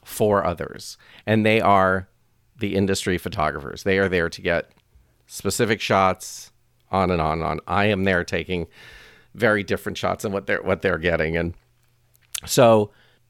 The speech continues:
they're done. They're, they're out of makeup. They do one last rehearsal and they come back. And then they do something called first looks. And first looks is they're all made up and they, they, they stand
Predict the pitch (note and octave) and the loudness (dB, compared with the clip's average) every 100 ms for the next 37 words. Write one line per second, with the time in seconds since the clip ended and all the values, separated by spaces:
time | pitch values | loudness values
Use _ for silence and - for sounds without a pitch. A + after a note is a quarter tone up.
0 | - A#2 E3+ G#2+ A#2+ A#2+ C#3 D3 - - | -8 2 2 4 2 2 0 -4 -6 -2
1 | G#2+ G2+ F2+ - - F#2+ G2 G#2 A2+ A2+ | 0 0 -4 -8 -2 0 0 -2 0 0
2 | G#2+ A2+ G#2+ G2 F#2 F#2 F2+ G2+ G#2+ G#2+ | 0 0 -2 -2 -2 -2 2 2 4 2
3 | - B2 G2 F#2+ - F#2+ F2+ - G2 F#2+ | 0 -2 0 0 0 0 0 0 0 2
4 | D#2 F2 B2+ - - _ _ - _ - | 0 -2 -8 -20 -20 _ _ -20 _ -4
5 | G#2+ G#2+ A2 A2 A2 - G#2+ G2+ G2 F#2+ | 0 2 4 2 0 0 2 2 0 -2
6 | - F#2+ - G3 E3 - G2+ - B2+ - | -2 -2 0 0 0 -2 -4 0 -2 -2
7 | G2+ - - G2 F#2 F#2 F#2 F2+ - - | -6 -6 -8 -4 -2 -4 -6 -10 -12 -16
8 | _ - G2+ A2 G2 G#2 G#2+ G2 F2+ F#2 | _ -18 -4 2 4 4 4 2 2 0
9 | - F2 E2+ F2 - F#2+ F2+ F2+ - F2+ | -2 -2 -2 -4 -6 -4 -4 -6 -14 -10
10 | F#2+ - - A#2 G2+ G2 F#2+ - | -8 -8 -4 0 2 2 0 -6